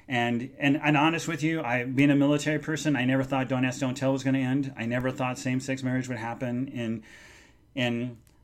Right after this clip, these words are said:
let alone a few states, let alone all of them. And I cannot wait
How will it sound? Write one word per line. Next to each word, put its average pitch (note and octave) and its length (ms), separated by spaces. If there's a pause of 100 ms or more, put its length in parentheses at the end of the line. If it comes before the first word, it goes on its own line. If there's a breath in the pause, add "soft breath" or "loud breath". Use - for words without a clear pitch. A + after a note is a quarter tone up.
(300)
let C3 240
alone C3+ 260
a A#2+ 60
few D3+ 220
states, B2 360
let B2 140
alone A#2+ 260
all B2+ 240
of B2 120
them. G#2+ 260 (640 soft breath)
And C3 140
I D3 120
cannot D3+ 460
wait C3+ 400